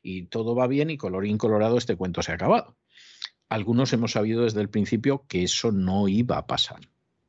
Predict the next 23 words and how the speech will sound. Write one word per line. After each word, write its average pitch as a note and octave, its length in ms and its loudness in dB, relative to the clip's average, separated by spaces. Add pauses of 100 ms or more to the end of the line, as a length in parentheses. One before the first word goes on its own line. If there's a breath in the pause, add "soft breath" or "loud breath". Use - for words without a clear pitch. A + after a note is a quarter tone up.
(600)
y B2 180 4
que A2 120 0
efectivamente A#2 1080 2
Isabel G2 580 -2
Díaz G2 280 -2
Ayuso C3+ 580 2 (260 loud breath)
no F#2 260 0
iba C3 420 2
a - 180 -8
plantar D#2 520 -8
cara. D#3+ 460 0
Es D3+ 180 -2
más, - 560 -6 (120)
Isabel C#3+ 440 -4
Díaz C3+ 320 0
Ayuso A#2 500 -2 (360 loud breath)
ha G2 120 -4
colocado B2 460 2
la F2 180 -2
cabeza G#2+ 460 0
en G2+ 80 0
el A2 200 -2
Tajo - 420 -4